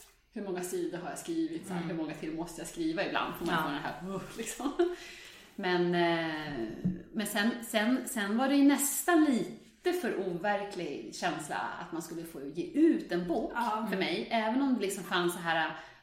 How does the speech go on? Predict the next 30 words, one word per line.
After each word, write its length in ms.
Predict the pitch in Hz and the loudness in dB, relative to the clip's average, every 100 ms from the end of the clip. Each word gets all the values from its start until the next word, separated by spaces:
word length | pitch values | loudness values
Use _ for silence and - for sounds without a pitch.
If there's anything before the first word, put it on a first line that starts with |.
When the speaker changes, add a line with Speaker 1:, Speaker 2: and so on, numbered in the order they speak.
| - - - | -16 -14 -6
Speaker 1:
någon 220 | 190 185 | -4 -2
dröm, 360 | 240 285 240 208 | 0 2 2 2
målbild, 680 | 196 185 190 311 175 165 - | 0 0 4 4 4 0 -4
kan 80 | |
man 100 | 185 | -4
väl 80 | 165 | -4
säga, 300 | - 175 170 190 - - - - | -4 -6 -4 -6 -10 -18 -20 -16
så 160 | - 208 | -10 -2
kändes 320 | 233 202 202 | -2 -2 -4
det 80 | 202 | -8
lite 180 | - | -10
för 120 | - 214 | -8 -4
långt 280 | 202 190 | -4 -4
bort 160 | 226 - | -8 -10
och 60 | 190 | -10
lite 160 | 185 | -4
overkligt, 460 | 185 170 156 156 - | -2 -2 -4 -6 -8
för 60 | 175 | -4
man 120 | 170 | -2
hade 200 | 170 160 | 0 -2
ju 120 | 170 - - | -4 -6 -14
hört 520 | - 196 156 - - - | -14 -6 -6 -6 -10 -14
att 80 | |
det 240 | - - - | -10 -10 -10
är 40 | |
så, 500 | - - - 151 - | -10 -8 -6 -6 -6
så, 300 | - - - | -10 -12 -8
så 60 | 214 | -2
Speaker 2:
Mm. 120 | 220 | 0
Speaker 1:
svårt. 480 | 247 233 320 - - | 0 -2 -6 -8 -14